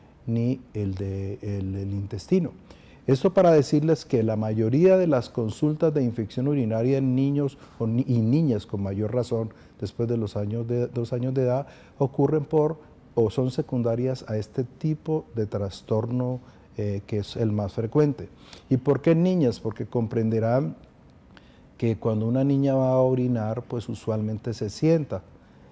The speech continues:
y tiene que haber todo un estímulo social para que ella se siente en sitios determinados, en la casa, en los baños,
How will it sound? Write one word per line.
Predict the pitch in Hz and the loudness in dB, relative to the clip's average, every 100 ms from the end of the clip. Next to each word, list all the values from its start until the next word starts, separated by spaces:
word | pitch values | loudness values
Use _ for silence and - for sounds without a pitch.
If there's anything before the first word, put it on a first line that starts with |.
| - - | -20 -8
y | 107 | -4
tiene | 123 135 147 | 0 0 2
que | 151 | 2
haber | 143 | 2
todo | 139 151 147 | 2 2 4
un | 147 | 2
estímulo | 139 - 165 160 165 147 | -4 -4 -2 -2 -2 -4
social | - 110 - 120 113 123 | -4 -6 -4 -2 -2 -2
para | - 135 120 107 - - - | -2 -2 0 -2 -10 -20 -6
que | 113 | -2
ella | 113 131 | 0 0
se | 143 | -4
siente | 113 113 107 | -4 -8 -4
en | 123 | -6
sitios | - 117 123 117 | -4 -6 -2 -2
determinados, | 104 - 101 92 101 151 120 - | -2 -4 -6 -6 -2 0 0 -2
en | 98 | -8
la | 98 | -8
casa, | 95 - 110 117 101 | -8 -6 -4 -6 -6
en | 101 | -10
los | 98 | -8
baños, | 92 101 120 127 113 | -8 -6 -4 -4 -6